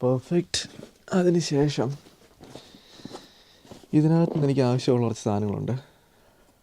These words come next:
ഇതാണ് നമ്മുടെ മെയിൻ സാധനം, എൻ്റെ റേഡിയോ. ഇതെന്താ സംഭവം എന്ന് വെച്ച് കഴിഞ്ഞാൽ, in case എന്തെങ്കിലും സംഭവിച്ച് നമ്മൾ വെള്ളത്തിൽ വീഴുവാണ്, അല്ലെങ്കിൽ എന്തെങ്കിലും കാറ്റോ ടോർ-, എന്തെങ്കിലും വല്ല ഹുറിക്കാനോ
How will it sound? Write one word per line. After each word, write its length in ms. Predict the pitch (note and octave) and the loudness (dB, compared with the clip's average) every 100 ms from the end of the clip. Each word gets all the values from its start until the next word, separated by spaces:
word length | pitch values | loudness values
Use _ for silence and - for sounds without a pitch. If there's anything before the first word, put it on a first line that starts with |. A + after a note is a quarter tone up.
| _ _ _ - _ _ _ - - _ _ - - _ _ _ _ - | _ _ _ -20 _ _ _ -20 -20 _ _ -20 -20 _ _ _ _ -2
ഇതാണ് 320 | C3 C#3 C3 C#3+ - _ _ | 2 4 2 -2 -8 _ _
നമ്മുടെ 200 | A#2 A#2+ A#2 | 0 2 2
മെയിൻ 140 | A2+ A#2 | 2 0
സാധനം, 240 | G#2 G#2 G#2 A2+ | -4 -6 -4 2
എൻ്റെ 140 | A2+ A2 | 6 8
റേഡിയോ. 240 | G#2+ A2 G#2 - | 8 8 6 6
ഇതെന്താ 260 | B2 C3+ C#3+ | 6 8 8
സംഭവം 200 | C3 B2+ C3 | 8 10 10
എന്ന് 100 | B2 | 8
വെച്ച് 120 | B2 | 6
കഴിഞ്ഞാൽ, 220 | A#2 G#2+ C#3 - _ _ _ _ - - _ B2+ | 4 4 2 -4 _ _ _ _ -20 -20 _ 2
in 80 | C#3 D3 | 6 10
case 220 | D#3+ - - - _ - | 8 6 -6 -12 _ 0
എന്തെങ്കിലും 320 | A#2 B2 A#2+ A#2+ | 6 6 6 4
സംഭവിച്ച് 320 | A2+ A2 A#2 | 6 6 4
നമ്മൾ 160 | G#2+ G#2 | 2 2
വെള്ളത്തിൽ 280 | G#2 G#2+ A2+ | 4 4 6
വീഴുവാണ്, 300 | G2 F#2+ F#2 - - - | 4 4 -2 -6 -6 -2
അല്ലെങ്കിൽ 260 | G2+ G2 G2+ | 0 0 0
എന്തെങ്കിലും 380 | A2+ C3+ C3 B2 | 6 8 8 6
കാറ്റോ 320 | A2 G2+ - G2 - - | 2 2 2 -2 -4 -2
ടോർ-, 220 | G2+ - G#2+ | -2 -2 0
എന്തെങ്കിലും 380 | G#2+ A2 A2 A2+ - | 2 4 4 2 2
വല്ല 160 | G2+ G2 | 0 0
ഹുറിക്കാനോ 420 | - G#2 G2 A2 | 2 2 4 2